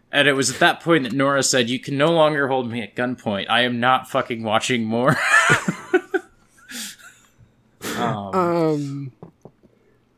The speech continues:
Speaker 2: the, so there's, like, a part of me sometimes that are, I'm like, "I should watch one of these ones that I know, like, you and Em and other people enjoy." Um, because I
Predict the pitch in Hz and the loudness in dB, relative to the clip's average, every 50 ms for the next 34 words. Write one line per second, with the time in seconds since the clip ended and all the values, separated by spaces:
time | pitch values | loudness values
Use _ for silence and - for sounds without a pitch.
0 | _ - 190 185 202 208 202 185 - _ _ - - - - - 226 214 220 214 | _ -4 2 4 4 6 4 2 0 _ _ -20 -14 -10 -2 2 4 6 6 6
1 | 202 196 170 - - _ - - - _ _ _ _ _ - 165 170 208 233 247 | 6 6 4 2 -4 _ -20 -20 -20 _ _ _ _ _ -10 0 4 4 6 6
2 | 220 - 247 247 240 226 202 - - - _ - 160 - - - 160 156 156 160 | 4 4 4 6 6 6 4 2 -2 -10 _ 0 0 0 2 4 4 4 4 4
3 | 170 165 - - 175 175 170 175 170 151 175 175 170 165 160 165 - - _ _ | 2 2 2 2 2 4 4 4 4 4 4 4 4 4 2 0 -2 -8 _ _
4 | 151 151 - _ - 147 170 175 185 170 160 156 147 - - - - 156 170 175 | -10 -10 -10 _ 0 2 4 4 4 6 4 4 2 2 -4 -4 -2 0 0 2
5 | - - 214 185 175 160 143 139 139 143 - - - 156 143 147 143 143 139 131 | 2 2 0 0 2 2 4 4 4 4 2 0 -4 0 0 2 2 2 2 0
6 | 135 147 147 143 135 127 123 - _ - 147 143 135 135 139 131 - 143 139 135 | 0 0 -2 -2 -2 -4 -8 -12 _ -4 -2 0 0 0 0 -2 -2 -2 0 0
7 | 131 135 135 131 131 131 127 123 - 147 139 139 139 139 139 131 123 113 127 123 | 0 0 -2 -2 -2 -2 -4 -4 -6 -4 -2 0 0 2 0 0 0 -2 -4 -2
8 | 123 127 123 120 131 139 117 127 131 135 143 135 131 123 123 117 - 123 123 123 | -2 -2 -2 0 0 -2 -2 -2 -4 -6 -4 -4 -4 -4 -4 -4 -4 -4 -2 0
9 | 131 143 139 - - - - - - - - - - - 160 151 147 139 131 120 | 0 -2 -2 -4 -8 -16 -20 -20 -20 -20 -20 -10 -2 2 4 6 6 6 4 2
10 | 120 120 117 110 - - _ _ _ 160 160 151 180 180 165 190 208 233 233 226 | -2 -4 -6 -8 -10 -12 _ _ _ 0 2 4 4 4 4 4 6 6 6 6
11 | 220 202 | 6 2